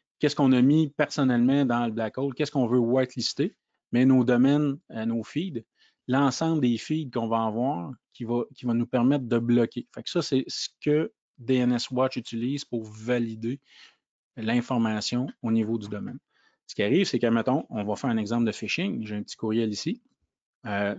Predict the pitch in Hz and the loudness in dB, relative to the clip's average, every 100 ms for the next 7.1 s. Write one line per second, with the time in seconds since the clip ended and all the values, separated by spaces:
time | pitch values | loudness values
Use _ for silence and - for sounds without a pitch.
0 | - - 127 147 135 127 131 165 220 _ | -6 0 2 4 4 4 2 0 -6 _
1 | _ _ _ _ _ _ _ _ - 120 | _ _ _ _ _ _ _ _ -2 0
2 | 113 120 - 113 104 127 113 135 175 175 | 2 -2 -4 -4 -2 -2 0 0 0 -2
3 | 120 110 117 107 - 165 131 120 147 127 | -2 -2 -2 -4 -4 -4 0 2 2 0
4 | - 143 131 131 143 139 127 117 104 113 | 0 0 2 2 2 0 -2 -4 -4 -2
5 | 107 110 127 120 110 104 104 - 143 - | 0 0 0 0 -2 -4 -6 -4 -4 -6
6 | _ _ _ _ 117 123 175 151 135 120 | _ _ _ _ -4 0 2 4 4 4
7 | 107 | 0